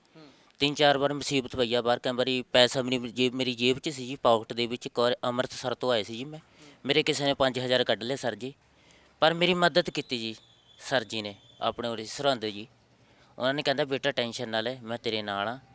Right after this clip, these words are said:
Speaker 2: ਤੇ ਉਹਨਾਂ ਨੇ ਰੱਖਿਆ ਵੀ, ਮੈਨੂੰ ਪੈਸੇ ਵੀ ਦਿੱਤੇ ਜੀ। ਅੱਗੇ ਮੇਰਾ ਨੰਬਰ ਨੋਟਸ ਕਰਕੇ ਮੈਨੂੰ ਫੰਕਸ਼ਨ 'ਤੇ ਵੀ ਬੁਲਾਇਆ ਜੀ, ਮਦਦ ਕੀਤੀ ਜੀ ਉਹਨਾਂ ਨੇ ਮੇਰੀ।
Speaker 1: ਅੱਛਾ।
Speaker 2: ਹਾਂਜੀ।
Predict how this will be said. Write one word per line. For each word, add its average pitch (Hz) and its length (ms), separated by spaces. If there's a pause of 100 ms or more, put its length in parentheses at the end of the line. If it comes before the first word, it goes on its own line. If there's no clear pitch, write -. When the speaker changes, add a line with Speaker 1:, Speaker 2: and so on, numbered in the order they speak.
(160)
Speaker 2:
ਤੇ 110 180
ਉਹਨਾਂ 120 240
ਨੇ 147 80
ਰੱਖਿਆ 131 300
ਵੀ, 127 100
ਮੈਨੂੰ 147 160
ਪੈਸੇ 131 320
ਵੀ 165 100
ਦਿੱਤੇ 139 300
ਜੀ। 104 140 (540)
ਅੱਗੇ 165 160
ਮੇਰਾ 175 200
ਨੰਬਰ 151 320
ਨੋਟਸ 147 320
ਕਰਕੇ 147 360
ਮੈਨੂੰ 143 220
ਫੰਕਸ਼ਨ 156 360
'ਤੇ 156 140
ਵੀ 139 100
ਬੁਲਾਇਆ 104 280
ਜੀ, 90 160 (360)
ਮਦਦ 113 300
ਕੀਤੀ 110 260
ਜੀ 95 100
ਉਹਨਾਂ 107 160
ਨੇ 127 60
ਮੇਰੀ। 120 180
Speaker 1:
ਅੱਛਾ। - 920 (240)
Speaker 2:
ਹਾਂਜੀ। 101 280